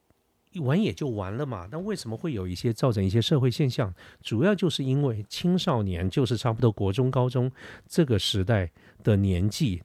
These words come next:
它普遍的一个特性，当然我们都知道这个时候是青春期，我们的叛逆性本来也就比较严重，本来就不爱听父母的话，再加上，啊，这个，呃，又喜欢群聚，又喜欢同学朋友中，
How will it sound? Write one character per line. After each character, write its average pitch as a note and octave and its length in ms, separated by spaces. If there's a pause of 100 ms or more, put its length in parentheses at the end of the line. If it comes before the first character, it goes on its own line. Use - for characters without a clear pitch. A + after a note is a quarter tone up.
它 A2+ 160
普 G#2 320
遍 F#3 240
的 A2+ 120
一 F#2+ 120
个 G#2 100
特 A#2+ 180
性， G2 220
当 A#2 160
然 A2 100
我 E2 60
们 F2+ 80
都 G2+ 140
知 - 120
道 G2 140
这 A#2 100
个 G2+ 60
时 G2 80
候 G2 80
是 G2 80
青 A2 220
春 A2 180
期， F2+ 240 (260)
我 G2+ 100
们 F#2+ 80
的 G#2 100
叛 C3 340
逆 C3 220 (240)
性 - 200 (120)
本 F2+ 160
来 F#2+ 180
也 B2+ 180
就 G#2 160
比 - 120
较 G2 160
严 F#2 260
重， F#2 260
本 F#2+ 180
来 F#2 140
就 C3 140
不 A#2+ 140
爱 A#2+ 100
听 A#2+ 180
父 A#2+ 180
母 F2 180
的 G2 160
话， G2 240 (360)
再 D#3+ 160
加 D3+ 240
上， C3+ 240 (140)
啊， F#2+ 260
这 - 180
个， F#2+ 280 (240)
呃， G2+ 160
又 C3+ 140
喜 - 180
欢 A2 180
群 A2 220
聚， A#2+ 200
又 G#2+ 140
喜 - 300
欢 A2+ 320 (560)
同 A2 300
学 G#2+ 240
朋 A#2+ 220
友 G2 120
中， G#2+ 240